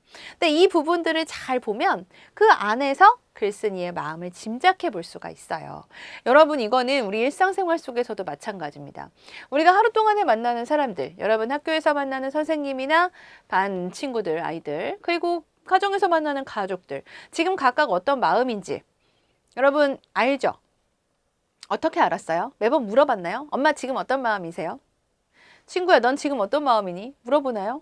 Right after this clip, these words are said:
아니요. 근데 어떻게 알죠? 그냥 함께 얘기하다 보면 알아요. "걔가 이런 말을 했어요. 이런 행동을 했어요.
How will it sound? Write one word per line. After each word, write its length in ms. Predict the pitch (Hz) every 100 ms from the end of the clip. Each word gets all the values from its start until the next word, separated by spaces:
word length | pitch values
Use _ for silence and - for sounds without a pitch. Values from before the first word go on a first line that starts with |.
| _
아니요. 340 | 180 180 202 - _ _ _
근데 120 | 415 427
어떻게 320 | 294 349 320
알죠? 280 | 214 202 359 _ _ _ _ _ _
그냥 260 | - 480 440
함께 280 | 466 440 339
얘기하다 540 | 294 415 415 440 453
보면 320 | 392 370 370
알아요. 600 | 220 247 269 269 294 185 -
"걔가 340 | 294 359 339
이런 260 | 269 320 320
말을 240 | 302 302
했어요. 600 | 320 - 311 233 247 180
이런 260 | - 302 339
행동을 400 | 370 370 339 311
했어요. 540 | 339 - 262 226 247